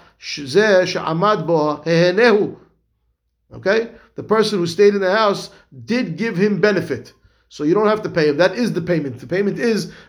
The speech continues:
by living in the house, you chased away the demon that was gonna destroy the house. Lishna acharina, another language, a different pshat.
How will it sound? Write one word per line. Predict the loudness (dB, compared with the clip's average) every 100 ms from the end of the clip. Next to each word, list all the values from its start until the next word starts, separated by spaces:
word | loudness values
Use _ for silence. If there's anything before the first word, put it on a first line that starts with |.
| -4
by | 0
living | 2 4 2
in | 2
the |
house, | 4 4 2 -2
you | -8
chased | -4 -2 0
away | 0 0
the | -2
demon | -4 -4
that | -2
was | -2 -2
gonna | -2
destroy | -4 -8 -2 0
the | 4
house. | 2 0 -6 -20 -20 _ _ _ _ _ _ -20 _
Lishna | 0 0 0 0 0
acharina, | -2 -2 -2 -4 -6 -8 _ _
another | -6 -2 -2
language, | -4 -8 -8 -6
a |
different | -6 -6 -8 -14
pshat. | -6 0 0 0